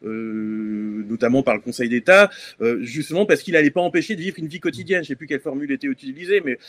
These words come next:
ils autorisaient le pass parce que ça allait pas, euh, créer deux catégories de citoyens. Ma-, aujourd'hui, on y est, quoi. Donc, euh, je sais pas, il y a deux solutions. Soit on ne peut pas sortir de cette crise sans se vacciner. Dans ce cas-là, il faut une obligation vaccinale comme il y a pour la variole et plein d'autres maladies.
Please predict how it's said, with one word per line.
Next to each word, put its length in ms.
ils 160
autorisaient 320
le 60
pass 260
parce 180
que 160
ça 140
allait 180
pas, 300
euh, 100
créer 300
deux 340
catégories 460
de 40
citoyens. 440
Ma-, 180
aujourd'hui, 380
on 80
y 240
est, 80
quoi. 260
Donc, 200
euh, 40
je 80
sais 100
pas, 80
il 60
y 20
a 60
deux 140
solutions. 440
Soit 320
on 80
ne 60
peut 160
pas 140
sortir 280
de 100
cette 180
crise 280
sans 140
se 80
vacciner. 420
Dans 120
ce 80
cas-là, 200
il 60
faut 100
une 80
obligation 420
vaccinale 440
comme 200
il 60
y 80
a 80
pour 140
la 80
variole 420
et 60
plein 220
d'autres 180
maladies. 480